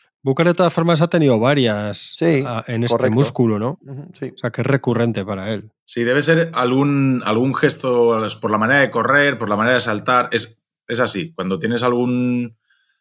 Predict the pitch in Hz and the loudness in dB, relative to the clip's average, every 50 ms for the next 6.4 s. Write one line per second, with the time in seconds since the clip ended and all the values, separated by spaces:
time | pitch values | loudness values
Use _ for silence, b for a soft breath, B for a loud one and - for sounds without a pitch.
0 | _ _ _ - 113 110 110 117 120 120 120 120 120 120 120 120 120 120 120 120 | _ _ _ -8 -6 -2 0 0 0 0 0 0 -2 -2 -2 0 0 2 2 2
1 | 120 120 123 123 123 101 - 120 113 110 107 110 113 117 117 117 113 113 107 110 | 2 2 0 -2 -2 0 0 2 2 2 0 0 -2 -2 -2 -2 -4 -6 -6 -8
2 | - - - 131 117 - - 123 123 123 120 120 110 - 131 123 120 107 - - | -10 -6 -2 -2 -2 0 0 0 2 2 0 0 0 0 0 0 0 -2 -4 -8
3 | 90 87 82 - _ _ _ _ - - 95 127 87 - 117 120 85 - - - | -10 -12 -12 -14 _ _ _ _ -8 -4 -4 -2 -2 -2 -2 -4 -4 -6 -10 -20
4 | _ - - 127 120 - 123 110 - 127 131 120 - - 131 127 117 - 117 127 | _ -6 -4 -2 -2 -2 -4 -2 0 0 0 0 0 0 0 0 0 0 -2 0
5 | 123 127 131 131 147 143 - 147 139 135 123 117 117 113 104 - 110 104 - 104 | 0 0 0 2 0 0 2 2 0 0 0 -4 -6 -6 -6 -6 -8 -8 -8 -8
6 | 95 92 - 107 101 104 180 | -10 -10 -10 -10 -10 -10 -10